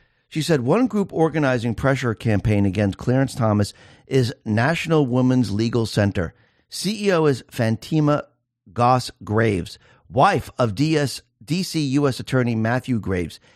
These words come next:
He's in charge of prosecuting every single January sixth defendant. Once again, it's always the same players again and again and again. It's their system. That's what this is.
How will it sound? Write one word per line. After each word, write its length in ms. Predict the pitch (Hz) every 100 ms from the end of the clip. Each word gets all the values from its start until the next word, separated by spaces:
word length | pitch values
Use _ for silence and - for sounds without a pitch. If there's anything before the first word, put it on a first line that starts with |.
| _ _
He's 260 | 156 170
in 140 | 170 156
charge 320 | 156 143 127
of 80 | -
prosecuting 760 | 139 143 135 - 120 101 95 _ _ _ -
every 560 | 147 135 151 151 143 _
single 580 | - - 143 131 127 131
January 560 | 104 120 120 120 117
sixth 300 | 110 117 -
defendant. 500 | - 101 107 101 82 - _ _ _ _ _ _ _
Once 360 | 85 117 185 202
again, 420 | 160 190 156 107 _ _ -
it's 180 | 127 - -
always 600 | 147 147 147 143 139 - -
the 100 | 139
same 600 | - 143 127 127 123 - _
players 500 | - 127 113 95 80 - _ _ -
again 440 | 98 120 123 127
and 180 | - 127
again 400 | 113 117 104 -
and 140 | 110
again. 380 | 107 98 107 87 - _ _ _
It's 280 | - 147 - -
their 540 | 123 110 139 139 123 -
system. 800 | - - 196 208 - 175 120 92 - _ _ _
That's 480 | 92 139 104 - - _
what 340 | 117 151 - -
this 300 | 147 156 -
is. 420 | 170 175 135 -